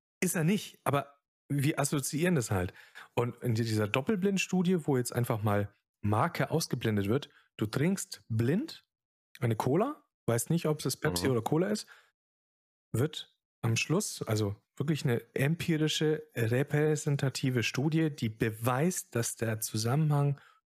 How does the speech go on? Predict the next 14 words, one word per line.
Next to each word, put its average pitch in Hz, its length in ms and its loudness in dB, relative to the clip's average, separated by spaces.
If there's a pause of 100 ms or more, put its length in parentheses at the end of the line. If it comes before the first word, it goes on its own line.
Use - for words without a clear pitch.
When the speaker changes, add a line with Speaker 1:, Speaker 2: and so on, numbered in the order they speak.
Speaker 1:
überzufällig 175 1080 0
ist, 139 420 -2 (1160)
äh, 107 320 2
und 120 180 0
signifikant 139 800 0
ist, - 280 -2
also 107 300 -2 (540)
tatsächlich - 640 0
vorhanden, 139 560 0 (420)
dass - 400 -2 (400)
Pepsi 156 640 -2 (360)
besser 247 240 -2
schmeckt. - 360 -4 (1200)
Speaker 2:
Ja, 151 100 2